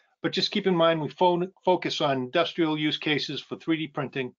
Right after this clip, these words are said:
both in plastics and metals. We help our customers make additive manufacturing become part of their finished product or use it for tooling, fixtures, and jigs. If you do have interest in these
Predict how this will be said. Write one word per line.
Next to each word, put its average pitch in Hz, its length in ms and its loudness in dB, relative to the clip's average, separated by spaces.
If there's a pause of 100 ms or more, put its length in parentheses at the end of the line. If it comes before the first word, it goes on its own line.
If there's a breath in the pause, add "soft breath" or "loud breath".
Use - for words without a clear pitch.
both 127 160 -4
in 123 80 -10
plastics 151 560 -2
and 143 100 -10
metals. 113 440 -8 (680)
We 131 80 0
help 180 200 2
our 151 120 4
customers 156 680 -2
make 151 440 -4
additive 151 360 2
manufacturing 143 840 -4
become 123 460 -6 (160)
part 151 220 0
of 139 80 -2
their 127 280 2
finished - 440 -4
product 175 420 2 (520)
or 160 60 -2
use 175 260 2
it 165 100 -2
for 160 100 -2
tooling, 175 580 0
fixtures, - 460 -4
and 147 120 -8
jigs. 127 440 -4 (1000 loud breath)
If 139 80 -6
you 151 40 0
do 196 160 2
have 170 260 4
interest 170 420 0
in 151 120 -4
these 151 280 -4